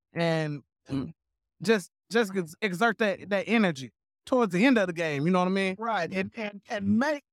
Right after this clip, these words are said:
Speaker 2: you know, now we got a key sack last week. I gotta give him that. And I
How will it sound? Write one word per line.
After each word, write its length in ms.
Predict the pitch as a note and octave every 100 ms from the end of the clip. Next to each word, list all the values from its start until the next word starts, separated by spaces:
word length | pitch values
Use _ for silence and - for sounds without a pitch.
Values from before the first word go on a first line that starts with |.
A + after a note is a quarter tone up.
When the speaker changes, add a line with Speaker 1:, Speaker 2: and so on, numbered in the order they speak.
| _ _ A#3 -
Speaker 2:
you 160 | B3
know, 200 | D4 A#3+
now 180 | A#3 A#3
we 200 | A3+ F#4+
got 240 | F#4 F4 E4
a 40 |
key 300 | A#3+ - D#4+
sack 380 | C#4+ - D#4 B3+
last 400 | G#3 A3+ G#3 F3+
week. 220 | A3 F3 -
I 140 | C#3+ A#3+
gotta 220 | C#4+ C4+
give 200 | B3 D4
him 100 | A#3
that. 140 | B3 - _ _ _ _
And 160 | F#3+
I 60 | B3